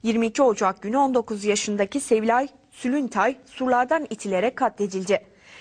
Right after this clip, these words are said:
Sevilay'ın katili akli dengesi bozuk olduğu iddiasıyla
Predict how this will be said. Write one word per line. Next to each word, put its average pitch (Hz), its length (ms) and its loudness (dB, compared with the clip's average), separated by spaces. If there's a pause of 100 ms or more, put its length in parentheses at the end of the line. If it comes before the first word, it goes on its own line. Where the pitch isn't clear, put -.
(100)
Sevilay'ın 269 520 2
katili 240 460 0
akli 269 380 0
dengesi 226 440 0
bozuk 240 280 0
olduğu 202 260 2
iddiasıyla 214 840 0